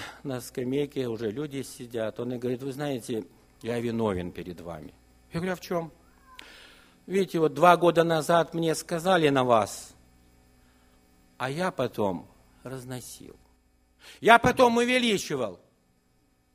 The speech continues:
Чувствуете? Тень пошла. Я говорю: «Ну и что?» «Ну я виноват, я теперь не могу, вот вечеря я не могу». Ну и мы побеседовали, помолились.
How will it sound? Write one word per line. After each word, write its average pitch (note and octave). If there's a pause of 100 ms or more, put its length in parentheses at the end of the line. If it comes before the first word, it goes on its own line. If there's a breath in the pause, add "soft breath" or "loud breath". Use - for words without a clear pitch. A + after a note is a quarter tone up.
(800)
Чувствуете? A#2+ (1900)
Тень C3
пошла. F#2 (1400 soft breath)
Я D#3+
говорю: E3+
«Ну F3+
и F#3
что?» F3+ (500 soft breath)
«Ну C3+
я G#3
виноват, A3
я F3+
теперь F#3
не D3
могу, E3+
вот D#3+
вечеря F3+
я E3+
не F#3
могу». C#3+ (680 soft breath)
Ну G#3
и -
мы G#3
побеседовали, G3
помолились. F#3+